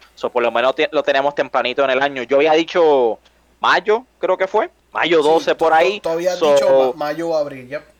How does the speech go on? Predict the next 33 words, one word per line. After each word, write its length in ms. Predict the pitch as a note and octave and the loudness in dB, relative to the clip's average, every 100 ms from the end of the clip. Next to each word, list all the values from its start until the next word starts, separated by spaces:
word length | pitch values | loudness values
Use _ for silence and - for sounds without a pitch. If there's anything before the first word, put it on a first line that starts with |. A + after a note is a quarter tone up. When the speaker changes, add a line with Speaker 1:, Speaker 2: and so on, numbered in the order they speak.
| _ _ _ - | _ _ _ -6
Speaker 1:
so, 440 | F3 D#3+ D#3 D#3 - | 2 4 4 2 2
qué 120 | E3 | 2
bueno 340 | E3 F#3+ A#3 E4 | 2 2 0 0
que 140 | D#3 | -2
me 100 | C#3 | 2
cayeron 260 | B2 A#2+ D3 | 2 2 4
la 80 | |
boca 320 | C#3+ D3+ E3+ C3+ | 2 2 2 2
y 80 | |
lo 80 | B2 | 2
adelantaron 460 | A2+ A2 A2+ B2+ C3+ _ - | 2 0 0 -2 -4 _ -6
un 240 | A3 A3+ G#3 | -2 -2 -2
poquitito 540 | G#3+ G3+ F#3+ F#3 F#3 | -6 -4 -2 0 2
más, 320 | B3+ - - | 0 -2 -6
aunque 240 | C#3+ B2 B2+ | -6 -4 -4
sigue 220 | C3 C3+ | 0 0
siendo 240 | D#3+ D3 | 0 0
el 60 | D3 | 0
año 160 | D3+ D#3+ | 0 -2
que 100 | E3 | 0
viene, 340 | E3+ F3+ F3 | 2 2 0
pero 320 | - B2 A#2 | 0 2 2
tenemos 380 | A2 G#2 G#2+ B2+ | 0 -2 -2 -4
un 180 | C3+ B2+ | -8 -10
release 240 | A#2+ B2+ | -6 -4
date 140 | - A#2+ | 0 0
oficial 540 | - C3+ D#3+ D#3+ D#3 | -2 -4 0 2 2
y 80 | B2+ | 0
pues 260 | A2 F#2+ E2+ _ - _ - | -2 -4 -6 _ -20 _ -8
ya 80 | |
estoy 160 | A2+ - | -4 -4
super 300 | - C3 B2+ | -4 -4 -2
hype. 340 | D3+ D3+ D3+ | 0 0 -2